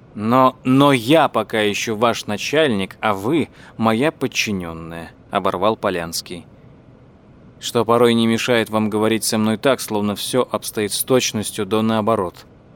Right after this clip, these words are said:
«Потому что вы не представляете», снова попыталась встрять Света, но и здесь директор, повысив голос,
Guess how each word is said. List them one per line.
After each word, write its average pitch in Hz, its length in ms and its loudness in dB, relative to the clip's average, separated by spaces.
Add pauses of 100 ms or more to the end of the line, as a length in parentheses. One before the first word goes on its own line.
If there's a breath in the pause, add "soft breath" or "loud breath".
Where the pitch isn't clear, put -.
(640)
«Потому 117 280 -2
что 127 160 -2
вы 120 100 4
не 131 100 4
представляете», 127 720 2
снова 117 340 0
попыталась 113 480 0
встрять 120 340 0
Света, 127 400 0
но 139 200 2
и 175 180 -6
здесь 117 520 2
директор, 123 560 2
повысив 110 560 -2
голос, 113 480 0